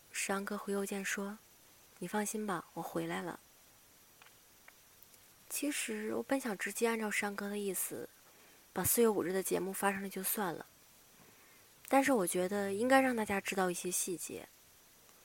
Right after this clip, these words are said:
这样也可以解释上两周节目断更的原因。作为鬼友和管理者，我感觉这两周实在是有点不正常。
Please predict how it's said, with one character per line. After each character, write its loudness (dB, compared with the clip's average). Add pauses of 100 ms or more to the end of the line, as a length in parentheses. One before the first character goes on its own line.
(400)
这 4
样 4
也 2
可 -2
以 4
解 0
释 -4
上 0
两 0
周 0
节 -6
目 -2
断 -2
更 -4
的 -4
原 -4
因。 -4 (2000)
作 6
为 8
鬼 8
友 6
和 -4
管 0
理 -2
者， -4 (340)
我 -6
感 0
觉 -6
这 2
两 2
周 0
实 0
在 0
是 -2
有 0
点 0
不 -2
正 -2
常。 -10